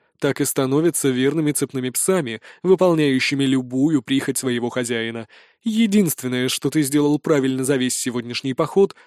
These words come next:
отказался выполнять прихоть нашего временного партнёра. Временного? Теперь я в этом уверен на все сто процентов. Став папой, отец Урк постарается забыть своё прошлое. Мстить не станет, благодарность он помнит,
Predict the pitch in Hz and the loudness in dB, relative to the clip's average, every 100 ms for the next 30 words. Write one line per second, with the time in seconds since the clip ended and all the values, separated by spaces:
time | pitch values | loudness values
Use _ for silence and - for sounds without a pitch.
0 | _ - 220 214 180 196 - 175 165 143 | _ -4 2 4 6 6 6 6 6 2
1 | 139 156 143 131 170 165 151 156 151 143 | 2 0 -2 -2 -2 -2 0 2 2 2
2 | 127 117 117 127 127 - - 117 110 92 | -4 -4 -6 -4 -2 -4 -8 -10 -8 -10
3 | - _ _ _ _ _ _ _ 120 117 | -12 _ _ _ _ _ _ _ -6 -2
4 | 123 180 139 113 90 _ _ _ _ _ | 0 0 0 -4 -8 _ _ _ _ _
5 | _ - - 247 240 226 202 185 180 180 | _ -4 2 4 4 6 6 6 6 6
6 | 165 156 156 151 143 - 147 - 147 135 | 6 4 2 0 0 0 -2 0 -2 0
7 | 131 - 117 113 - - - - - - | -2 -6 -8 -10 -12 -12 -16 -16 -6 0
8 | 196 - 208 190 135 139 - 170 214 190 | 0 2 2 4 4 4 2 0 0 0
9 | - 175 190 185 170 160 165 175 135 123 | 0 0 2 4 4 2 2 2 2 -2
10 | - 123 123 - 120 - - - - _ | -2 -2 -2 -4 -8 -8 -14 -14 -18 _
11 | _ _ _ - 202 - 254 190 175 - | _ _ _ -4 -2 2 2 2 0 2
12 | 247 233 220 - _ _ - 156 139 131 | 2 4 2 -4 _ _ 0 2 4 0
13 | 127 120 120 180 180 202 120 120 - | -2 -4 0 0 2 -2 -2 -8 -18